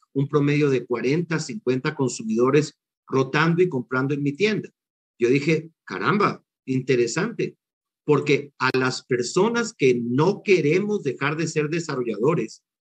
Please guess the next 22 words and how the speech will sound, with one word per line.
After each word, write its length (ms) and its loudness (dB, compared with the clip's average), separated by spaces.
ojo 260 0
con 180 2
eso, 300 0
y 120 -8
tenemos 440 0
muy 300 0
en 140 -2
claro 400 0
que 80 -6
nuestro 300 -6
negocio 580 2
es 180 2
el 100 2
agenciamiento 880 -2
de 140 2
cambio, 540 -2
el 120 2
sistema 520 2
educativo, 680 2
los 220 0
nueve 300 2
pasos, 560 -2